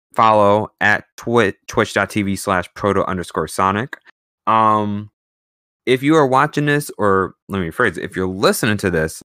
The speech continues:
on, like, Anchor, Breaker, Pocket Cast, Overcast, Google Podcasts, or Spotify, hit the follow button. It really helps out, or the subscribe button, whichever one that they have. It really helps out a lot. And,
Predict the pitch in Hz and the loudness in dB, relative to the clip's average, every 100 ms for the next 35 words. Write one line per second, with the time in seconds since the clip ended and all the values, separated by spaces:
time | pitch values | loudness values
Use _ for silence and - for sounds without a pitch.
0 | _ 101 107 107 104 78 76 - - 123 | _ 0 2 2 -2 -4 -6 -6 -2 -2
1 | - 123 117 113 117 _ _ _ - 123 | 0 0 0 -2 -6 _ _ _ 0 2
2 | 117 - 110 107 104 101 - - 127 123 | 2 2 2 2 2 -2 -10 -2 0 2
3 | 113 - 120 113 110 - 117 117 117 - | -2 -2 0 0 -2 -2 0 0 0 0
4 | 117 107 110 - _ _ _ _ - 127 | 0 0 -2 -10 _ _ _ _ -2 2
5 | 123 113 107 113 110 - 117 107 107 - | 4 2 2 2 0 0 0 0 0 -4
6 | 85 - 113 113 107 - 110 110 110 107 | -8 -2 2 2 2 2 2 4 2 -2
7 | - _ 151 165 131 - 104 107 101 107 | -8 _ -6 -4 -4 -2 0 0 0 0
8 | 104 85 92 104 110 110 104 104 107 - | 0 -2 -2 2 2 2 0 -2 -2 0
9 | 104 107 82 98 92 95 - 101 98 92 | 2 2 2 0 -2 -6 -4 0 2 2
10 | 98 90 87 95 90 95 92 90 87 87 | 2 2 0 0 0 -2 0 -2 -4 -6
11 | 85 110 123 127 - - _ _ 110 101 | -2 0 2 0 -6 -20 _ _ -2 -2
12 | 107 110 107 107 104 104 92 87 95 101 | 2 2 4 2 0 0 0 2 2 2
13 | 104 - _ _ _ - 101 95 92 90 | 0 -4 _ _ _ -4 0 0 0 -2
14 | 87 85 | -6 -10